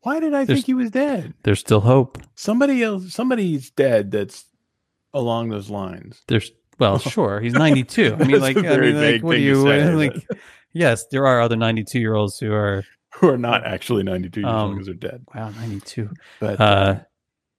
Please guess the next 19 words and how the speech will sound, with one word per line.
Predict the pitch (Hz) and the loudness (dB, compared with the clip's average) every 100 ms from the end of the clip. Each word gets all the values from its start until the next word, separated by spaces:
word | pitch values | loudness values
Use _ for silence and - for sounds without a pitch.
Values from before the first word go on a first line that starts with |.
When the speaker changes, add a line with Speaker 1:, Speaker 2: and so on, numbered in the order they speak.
| _ _ _ | _ _ _
Speaker 2:
but | 113 - | 0 2
what | 127 156 | 0 -2
about, | 170 160 147 135 | 0 -2 -2 -4
who, | 151 143 147 | -10 -12 -14
so | 151 | -10
who | 156 208 | -2 2
Speaker 1:
but, | |
Speaker 2:
else | 120 | 2
Speaker 1:
like, | 113 | 2
the | 113 | 2
Speaker 2:
was | 107 | 2
Speaker 1:
ambiance | 120 123 120 113 104 110 | 4 4 4 4 2 -4
of | 98 | -6
the | |
seventies, | - - 117 107 98 95 95 90 - - - _ _ | -6 0 0 2 -2 -4 -4 -8 -12 -18 -20 _ _
you | 95 | -10
know, | 90 180 - - 120 _ _ _ _ _ _ _ _ _ _ _ - | -10 -12 -14 -18 -20 _ _ _ _ _ _ _ _ _ _ _ -10
seventies | - 131 117 110 107 98 | -2 2 2 2 0 -2
Hollywood, | - 101 98 90 85 85 85 | 0 2 2 0 -2 -6 -8